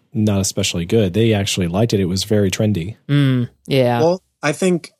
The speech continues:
Speaker 3: th-, a lot of this movie, I mean, I'll get, get into this more a little bit later, but this movie is almost very stylized after a pulp serial kind of thing, where, uh, the adventures of Wesley and Buttercup, and you have the scene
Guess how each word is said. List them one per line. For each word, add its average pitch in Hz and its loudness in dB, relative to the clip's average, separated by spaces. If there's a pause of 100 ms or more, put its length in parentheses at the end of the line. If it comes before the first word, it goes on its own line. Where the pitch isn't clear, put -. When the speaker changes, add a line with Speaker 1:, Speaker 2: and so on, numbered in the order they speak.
(160)
Speaker 3:
th-, 139 -6
a 143 2
lot 143 2
of 170 -2
this 135 0
movie, 127 2
I - -2
mean, 127 2
I'll 127 2
get, - -6
get 131 0
into 123 0
this 120 0
more 120 2
a - 2
little 113 0
bit 110 -8
later, 113 0
but 113 -2 (160)
this 143 4
movie 156 8
is 131 4
almost 135 4
very 127 4
stylized 117 2
after 113 2
a 104 2
pulp 127 0
serial 113 0 (220)
kind 110 2
of 104 0
thing, 104 0
where, 110 2 (440)
uh, 110 2
the 110 2
adventures 131 4
of 113 2
Wesley 131 4
and 139 4
Buttercup, 123 0
and 113 -2
you 120 4
have 117 2
the 117 2
scene 123 4